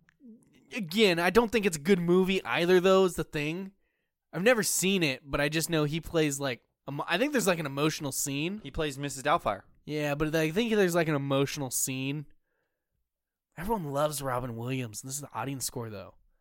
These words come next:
Speaker 1: Like, how much does that weigh into this, you know?
Speaker 2: I don't know. That's for you to decide.
Speaker 1: It's like Cats. I don't know what its audience score is, but that's gotta be, like, heavily boosted by Taylor Swift fans who are just like, "I'm gonna say I like this even if I hated it."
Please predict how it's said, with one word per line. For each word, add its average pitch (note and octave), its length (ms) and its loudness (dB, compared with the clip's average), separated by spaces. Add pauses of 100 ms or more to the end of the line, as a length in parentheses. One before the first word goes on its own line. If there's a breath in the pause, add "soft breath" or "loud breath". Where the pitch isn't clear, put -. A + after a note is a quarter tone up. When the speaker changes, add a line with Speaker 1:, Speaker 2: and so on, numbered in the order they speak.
(260)
Speaker 1:
Like, C3+ 100 -12
how D#3+ 160 -4
much F3 260 0
does D3 200 -6
that D3 220 -2
weigh C3 260 -4
into D#3+ 180 2
this, - 380 -10
you A2+ 100 -16
know? G#2+ 320 -12 (600)
Speaker 2:
I A2 100 -12
don't A2+ 120 -8
know. G3+ 140 -2
That's C3+ 200 -4
for C#3 100 -10
you C#3 140 -6
to C3+ 100 -8
decide. C#3 460 -4 (100)
Speaker 1:
It's - 100 -14
like E3+ 200 -6
Cats. E3+ 500 0
I C3+ 80 -2
don't F3+ 140 4
know F3+ 100 4
what D3+ 160 4
its E3+ 180 2
audience C3 360 -2
score A#2+ 280 -2
is, G#2 140 -8
but A#2 120 -10
that's D#3+ 260 0
gotta C3 180 -4
be, C3 80 -8
like, A2 160 -10
heavily D#3 540 -2
boosted B2+ 420 -4
by A#2+ 140 -4
Taylor A2+ 340 -6
Swift B2+ 300 -6
fans G#2+ 320 -10
who A#2+ 100 -8
are G#2 80 -10
just G2+ 220 -10
like, G#2 160 -8
"I'm A#2 100 -4
gonna D3 140 -4
say A#2+ 160 -4
I A2+ 80 -2
like A2 260 -8
this A2+ 220 -8
even A2+ 160 -8
if G2+ 120 -12
I - 60 -10
hated B2 380 -6
it." F#3 160 -6